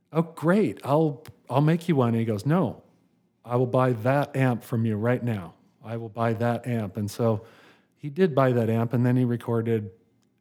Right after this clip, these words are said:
you know, Redneck Friend. He recorded hit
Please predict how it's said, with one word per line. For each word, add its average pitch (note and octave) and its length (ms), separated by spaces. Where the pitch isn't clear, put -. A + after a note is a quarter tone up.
you G#2 60
know, F#2 200
Redneck A2 360
Friend. F3 520
He C#3 100
recorded A#2+ 520
hit F3+ 240